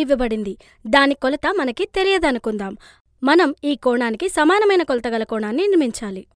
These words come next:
సోపానం ఒకటి. కోణాన్ని గీయడానికి మొదట మనం ఎస్టీ అనే ఒక కిరణాన్ని గీయాలి. సోపానం రెండు. వృత్తలేఖిని యొక్క లోహపు ముళ్ళును తీసుకుని కోణం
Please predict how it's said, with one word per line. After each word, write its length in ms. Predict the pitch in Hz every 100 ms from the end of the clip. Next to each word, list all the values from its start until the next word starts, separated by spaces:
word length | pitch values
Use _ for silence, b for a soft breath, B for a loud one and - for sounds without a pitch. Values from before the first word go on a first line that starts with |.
| _
సోపానం 580 | - 311 294 247 226 359 381
ఒకటి. 260 | 339 269 208 _ _ _ _ _ _ -
కోణాన్ని 420 | 311 427 466 440 320
గీయడానికి 560 | 294 285 269 262 285 247 -
మొదట 300 | 262 294 427
మనం 240 | 370 269 330 -
ఎస్టీ 520 | 330 415 - - 359 277
అనే 160 | 285
ఒక 180 | 285 294
కిరణాన్ని 420 | 285 262 247 226 320
గీయాలి. 300 | 320 226 196 _ _ _ _
సోపానం 500 | - 311 285 233 262
రెండు. 280 | 370 359 247 196 _ _ _ -
వృత్తలేఖిని 680 | 294 - 440 453 453 415
యొక్క 220 | 403 381 294
లోహపు 400 | 247 294 381 381
ముళ్ళును 360 | 339 311 285
తీసుకుని 460 | 240 226 - 254 226
కోణం 380 | - 254 247